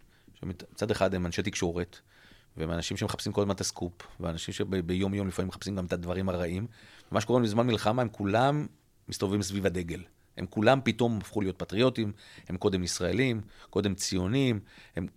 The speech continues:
לא שוכחים שהם קודם ישראלים, ורק אחרי זה עיתונאים. למה זה משמעותי? כי הרבה פעמים הם לא מוציאים סקופים, יש להם הרבה ידיעות שהם, הם מצ-,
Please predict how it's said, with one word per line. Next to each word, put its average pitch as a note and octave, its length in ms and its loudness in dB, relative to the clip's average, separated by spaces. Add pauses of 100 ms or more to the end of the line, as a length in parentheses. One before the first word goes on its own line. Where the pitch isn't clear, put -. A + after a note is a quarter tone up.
(220)
לא A#2 120 8
שוכחים G#2+ 380 2
שהם G#2 100 2
קודם G2 220 2
ישראלים, F#2+ 520 2
ורק C3+ 240 2
אחרי C3 420 4
זה A2 140 2
עיתונאים. F2+ 600 0 (100)
למה F#2+ 220 -2
זה A2 80 -2
משמעותי? F#2 440 -4
כי - 100 0
הרבה - 160 -2
פעמים G#2+ 320 -2 (440)
הם D#2+ 140 -2
לא F#2 100 4
מוציאים G#2 360 2
סקופים, F2+ 640 -2 (340)
יש - 60 -8
להם F2 120 0
הרבה E2+ 200 2
ידיעות F2+ 540 2
שהם, E2+ 280 -4
הם E2+ 200 -4
מצ-, - 180 -10